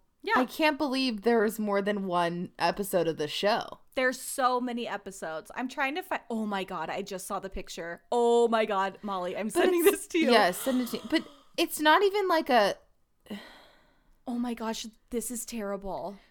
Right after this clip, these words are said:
Speaker 2: Like, do you think someone would do it, like, for fifteen minutes of fame? 'Cause that's not even fifteen minutes. Like, that's not gonna get you anywhere. No one's gonna remember you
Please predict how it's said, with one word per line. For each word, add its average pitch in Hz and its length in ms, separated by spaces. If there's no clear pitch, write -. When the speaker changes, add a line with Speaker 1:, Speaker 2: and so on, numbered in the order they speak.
Speaker 2:
Like, 320 140
do - 80
you 330 120
think 330 280
someone 370 380
would 233 160
do 202 180
it, 185 240
like, 196 180
for 202 140
fifteen 202 360
minutes 190 220
of 185 80
fame? 202 260
'Cause 262 120
that's 359 260
not 480 200
even 294 220
fifteen 233 400
minutes. 180 260
Like, 190 120
that's 285 220
not 392 100
gonna 330 160
get 240 200
you 196 120
anywhere. 190 380
No 208 140
one's 349 180
gonna 269 220
remember 190 480
you 147 480